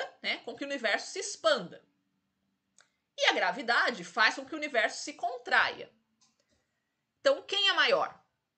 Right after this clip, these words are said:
O impulso do Big Bang ou a gravidade? Não sabemos, mas a gente pode tentar medir. Como que a gente pode tentar medir isso? Ahn, podemos tentar estimar quanto de gravidade que tem o universo.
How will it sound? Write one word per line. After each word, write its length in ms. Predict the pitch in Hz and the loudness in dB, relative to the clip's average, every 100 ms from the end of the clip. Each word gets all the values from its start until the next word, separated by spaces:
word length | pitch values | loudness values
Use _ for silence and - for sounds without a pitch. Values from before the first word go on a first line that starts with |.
| _ _ - | _ _ -16
O 80 | 202 | -14
impulso 320 | 190 208 180 | -10 -8 -8
do 60 | |
Big 180 | 175 165 | -8 -6
Bang 240 | 170 285 539 - _ _ - | -2 -2 -2 -10 _ _ -2
ou 120 | 403 | 2
a 40 | |
gravidade? 680 | 277 277 240 165 - - - - - _ _ _ _ _ | 2 2 0 -2 -2 -14 -18 -20 -20 _ _ _ _ _
Não 200 | 175 175 | -12 -6
sabemos, 720 | 294 320 359 196 - - - - - _ | -2 -2 0 -4 -8 -20 -20 -20 -20 _
mas 160 | - 208 | -4 0
a 60 | 233 | 0
gente 200 | 233 - | -2 -2
pode 300 | 196 190 - | 0 0 0
tentar 300 | 254 247 254 | 0 2 0
medir. 460 | 339 285 233 - _ _ _ _ _ _ _ _ _ - | -2 -6 -10 -12 _ _ _ _ _ _ _ _ _ -8
Como 220 | 339 453 | -4 -4
que 80 | 403 | -4
a 40 | |
gente 160 | 339 - | -4 -2
pode 260 | 285 285 | -2 0
tentar 580 | - 277 247 214 247 - _ _ - | 2 2 6 6 6 2 _ _ -12
medir 540 | 220 208 226 269 185 | -6 -4 -2 -2 -2
isso? 320 | - - - _ _ _ _ _ | -8 -14 -16 _ _ _ _ _
Ahn, 600 | - 233 226 226 220 208 - | -4 -2 0 0 0 -2 -4
podemos 380 | - 587 277 294 | 0 2 2 0
tentar 360 | - 403 262 226 | -8 -2 2 2
estimar 540 | - - 453 208 226 - - _ _ _ | 0 -6 2 4 4 2 -10 _ _ _
quanto 340 | - 320 440 466 | -4 -4 -2 -4
de 80 | 339 | 0
gravidade 600 | 294 - 285 208 240 - | 0 0 2 4 4 2
que 80 | - | -4
tem 160 | 277 | -2
o 40 | 285 | -2
universo. 720 | 349 381 277 - - - | -4 0 0 0 -6 -16